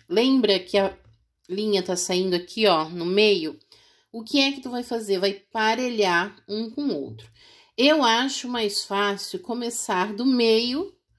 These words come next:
pra poder deixar ele centralizado. Mas se você quiser, você pode começar da-, das pontas, tá? Mas aí fica do seu jeito, ó.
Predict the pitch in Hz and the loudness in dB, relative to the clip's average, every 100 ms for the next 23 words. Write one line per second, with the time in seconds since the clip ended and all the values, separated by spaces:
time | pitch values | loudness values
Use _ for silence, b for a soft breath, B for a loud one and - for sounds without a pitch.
0 | _ _ _ _ 220 220 233 226 208 214 | _ _ _ _ -6 -2 2 2 6 4
1 | 233 240 254 226 226 254 - 269 262 277 | 4 2 4 4 2 -4 -2 0 2 2
2 | 277 285 330 208 156 139 160 180 185 214 | 2 2 2 2 -2 -4 -4 -4 -4 -4
3 | 233 247 247 254 220 220 220 262 240 220 | -4 -4 -8 -6 0 0 0 -2 0 0
4 | 220 - 254 262 - 220 214 277 b b | 0 -8 -6 -4 0 2 0 -4 b b
5 | b b b b 196 220 233 226 202 220 | b b b b -4 0 4 4 4 2
6 | 285 - 302 220 160 - 147 - 180 196 | 2 -2 -2 -2 -4 -8 -12 -4 -2 -2
7 | 233 - 156 170 156 151 - 175 180 - | -4 -14 -8 -4 -2 -4 -8 -8 -6 -6
8 | 262 202 175 143 143 139 135 | -2 2 2 2 -2 -6 -8